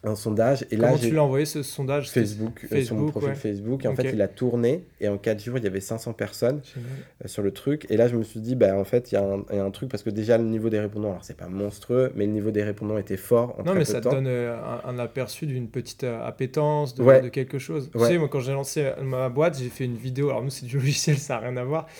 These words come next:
Speaker 2: Mais j'avais fait une vidéo d'un prototype que j'ai balancé comme ça sur LinkedIn. Et ne serait-ce que d'avoir, euh, cent cinquante personnes, euh, qui likent, euh,
Speaker 1: Ouais.
Speaker 2: une cinquantaine de commentaires,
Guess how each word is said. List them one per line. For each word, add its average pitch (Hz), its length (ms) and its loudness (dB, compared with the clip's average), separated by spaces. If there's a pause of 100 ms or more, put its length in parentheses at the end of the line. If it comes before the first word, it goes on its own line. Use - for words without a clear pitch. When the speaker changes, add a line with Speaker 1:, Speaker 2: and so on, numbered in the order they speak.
(200)
Speaker 2:
Mais 127 60 -4
j'avais 131 160 0
fait 143 160 -2
une 143 120 2
vidéo 139 380 0
d'un 123 140 0
prototype 147 600 -6
que - 140 -8
j'ai 117 100 -8
balancé 127 440 -4
comme 147 160 -4
ça 165 160 -6
sur 139 180 -6
LinkedIn. 123 480 -4 (340)
Et 131 80 -2
ne 151 120 4
serait-ce 185 360 0
que 151 80 -4
d'avoir, 139 580 2
euh, 123 60 -2
cent 143 160 -6
cinquante 139 360 -4
personnes, 139 420 -2
euh, 113 140 -8
qui - 180 -12
likent, 139 560 0
euh, 117 140 -2
Speaker 1:
Ouais. 110 120 4
Speaker 2:
une 113 60 -2
cinquantaine 131 500 -4
de 131 100 -4
commentaires, 139 640 -2